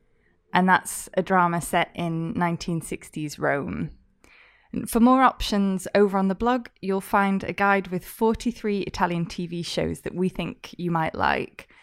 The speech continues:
And perhaps more importantly, there's also advice on how to select the right show for your level and actually use it to learn Italian, especially if you're finding that the dialogues are going a bit over your head. And you can find more by clicking the link in the description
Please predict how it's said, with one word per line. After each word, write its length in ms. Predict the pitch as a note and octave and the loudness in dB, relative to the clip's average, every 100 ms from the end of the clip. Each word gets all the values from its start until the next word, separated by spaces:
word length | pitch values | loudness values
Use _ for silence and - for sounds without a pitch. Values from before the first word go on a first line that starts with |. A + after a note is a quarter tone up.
| - _ - | -20 _ 4
And 360 | F3 F3 F3 - _ _ _ - - | 4 6 0 -4 _ _ _ 0 6
perhaps 300 | G3+ - - | 6 6 4
more 160 | G#3+ | 4
importantly, 520 | G3 - G#3 - - E3 | 4 4 0 0 -4 0
there's 200 | E3+ F#3+ | 0 0
also 280 | G#3+ - G#3+ | -4 -2 -2
advice 520 | - E3+ E3 - - | 4 4 4 -2 -8
on 80 | E3+ | -6
how 140 | F3+ F#3 | -2 -2
to 140 | - | -2
select 560 | - F3+ F#3 - - - | -6 0 0 -2 -12 -14
the 140 | - F3 | -4 2
right 320 | F#3+ F#3 - | 4 4 2
show 260 | - F3 E3 | -2 0 0
for 160 | - | -2
your 200 | E3+ E3 | 0 0
level 520 | D#3 D3+ - - A3+ - - _ _ - | 2 0 -2 -2 -4 -4 -20 _ _ 2
and 100 | F#3+ | 6
actually 360 | F3+ - G3 F#3+ | 6 4 2 2
use 360 | F#3 F#3 F3+ | 0 0 0
it 240 | E3+ - - | -2 -2 -6
to 120 | E3 | -2
learn 400 | E3 D#3+ D#3 D#3 | 0 0 -2 -6
Italian, 580 | - - D3+ D3 A#2 - - - _ - | -8 -4 -4 -2 -4 -6 -12 -20 _ -6
especially 720 | - G#3 G#3 - F#3+ F#3 - | 6 6 6 0 2 2 2
if 80 | D#3+ | -2
you're 100 | F3 | -2
finding 300 | F3 E3 E3+ | -2 -4 -4
that 120 | - | -6
the 60 | E3+ | -2
dialogues 460 | E3 D#3+ D3+ D3 | 0 0 -2 -8
are 40 | - | -6
going 220 | D#3+ D3+ | -4 -4
a 40 | |
bit 240 | C#3+ D3 D3 | -6 -6 -6
over 180 | D3 D3 | -6 -6
your 200 | C3+ C#3+ | -6 -6
head. 340 | - - - _ - - _ _ | -8 -10 -14 _ -20 -20 _ _
And 80 | G3 | 2
you 60 | |
can 120 | G3+ G3 | 4 4
find 280 | G#3 G3+ | 6 6
more 140 | G#3 G#3+ | 4 2
by 120 | G#3+ | 0
clicking 420 | - G#3+ - G3 | -2 -4 2 2
the 60 | F3+ | 0
link 260 | F3 - - | -4 -6 -2
in 140 | E3+ | -2
the 60 | E3+ | -2
description 680 | E3 - - - E3 C4+ | -6 -4 -6 -2 2 2